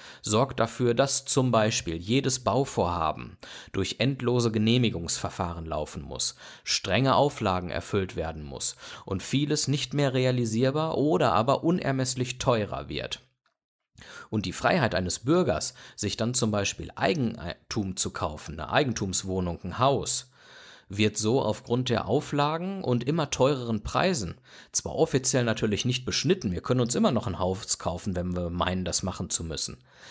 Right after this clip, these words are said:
Aber faktisch können viele Menschen diese Freiheit nicht mehr ausleben,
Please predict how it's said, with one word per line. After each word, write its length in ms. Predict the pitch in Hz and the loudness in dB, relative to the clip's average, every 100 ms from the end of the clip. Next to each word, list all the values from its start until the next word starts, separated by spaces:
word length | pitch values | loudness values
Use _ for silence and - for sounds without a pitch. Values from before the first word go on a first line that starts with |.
| - - - | -16 -16 -2
Aber 240 | 101 95 | 2 2
faktisch 480 | - 135 - 127 - | 4 2 2 -2 0
können 240 | - 117 117 | 2 2 2
viele 300 | 123 139 135 | 0 2 2
Menschen 480 | 123 131 - 131 | 2 2 0 0
diese 240 | 117 127 127 | 2 2 0
Freiheit 420 | - 113 113 113 | 0 2 2 2
nicht 260 | 110 - 117 | 0 0 0
mehr 400 | 113 110 110 - | 2 2 0 -2
ausleben, 800 | 101 113 - 87 90 113 127 | -2 0 0 2 0 0 -4